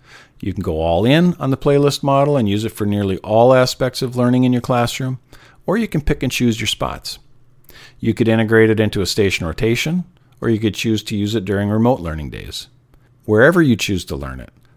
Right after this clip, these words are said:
a playlist can be a powerful tool for personalizing and empowering students throughout the learning process.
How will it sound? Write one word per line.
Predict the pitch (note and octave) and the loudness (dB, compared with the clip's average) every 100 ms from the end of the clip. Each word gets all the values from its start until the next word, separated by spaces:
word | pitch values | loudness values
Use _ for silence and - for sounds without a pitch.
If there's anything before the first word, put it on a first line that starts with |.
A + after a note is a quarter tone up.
| - | -20
a | - | -14
playlist | - A#2 A2+ A2+ - | -2 2 2 0 -4
can | G#2+ | -4
be | F2+ | -4
a | |
powerful | - - G#2 A2+ A#2 C3+ | -6 -6 -2 0 -2 -4
tool | - A2 D#2+ G#2+ | -6 -8 -8 -10
for | - | -14
personalizing | - - A#2 - C3 B2+ C3 C3+ C#3+ C#3+ - _ | -12 -6 -6 -4 -6 -4 -4 -4 -8 -10 -20 _
and | - | -8
empowering | F#2 - - G#2 F#2 D#2+ | -8 -6 -2 0 0 -2
students | - - C#2 C#2+ | -6 -8 -8 -8
throughout | - D#2+ D#2+ | -6 -6 -4
the | D#2+ | -6
learning | D2+ D2+ D2 | -6 -6 -8
process. | D2 C2 - - - - | -8 -8 -8 -12 -16 -18